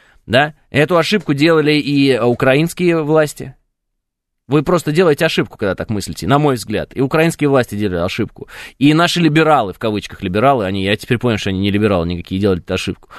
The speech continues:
Они, когда Крым изъявил желание быть, э, частью России вновь, они начали говорить: «Отдайте Крым назад».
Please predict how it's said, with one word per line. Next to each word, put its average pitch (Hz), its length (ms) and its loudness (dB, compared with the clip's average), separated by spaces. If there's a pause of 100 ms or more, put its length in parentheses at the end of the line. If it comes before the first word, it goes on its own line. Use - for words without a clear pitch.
(240)
Они, 143 300 2
когда 139 340 0
Крым 143 300 0
изъявил 127 320 0
желание 113 460 0
быть, 104 360 -2
э, 98 220 -2
частью 117 320 0
России 135 460 -2 (280)
вновь, 101 360 -4 (400)
они 131 300 2
начали 147 280 0
говорить: 139 240 2
«Отдайте 135 480 0
Крым 143 260 0
назад». 127 440 -2